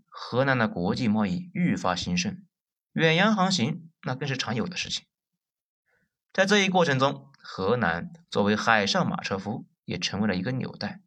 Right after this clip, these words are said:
加强了欧洲各地之间的联系和交往，促进了欧洲整体的发展。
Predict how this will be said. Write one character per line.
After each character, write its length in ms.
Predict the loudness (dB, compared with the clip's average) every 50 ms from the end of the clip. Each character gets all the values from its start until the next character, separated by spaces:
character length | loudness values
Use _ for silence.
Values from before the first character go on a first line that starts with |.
| _ _ _ _ _ _ _ _ _ 0
加 200 | 2 4 4 4
强 120 | 4 2
了 100 | 2 2
欧 220 | 2 2 0 0
洲 140 | 2 0 -2
各 200 | -2 -2 0 0
地 120 | 2 2 0
之 100 | 0 0
间 120 | 0 0
的 100 | 0 0
联 260 | 0 0 0 0 0
系 280 | 0 -2 -4 -4 -6 -10 _
和 160 | -8 -6 -6
交 240 | -4 -2 -2 -2 -2
往， 200 | -4 -6 -10 -14 _ _ _ _ _ _ _ _
促 180 | -4 -2 0 2
进 140 | 2 4
了 60 | 4 2
欧 200 | 2 2 2 2
洲 160 | 2 0 0
整 280 | -2 -2 -2 -2 -2
体 100 | -2 -4
的 80 | -6 -6
发 180 | -4 -2 -2 -2
展。 200 | -2 -4 -10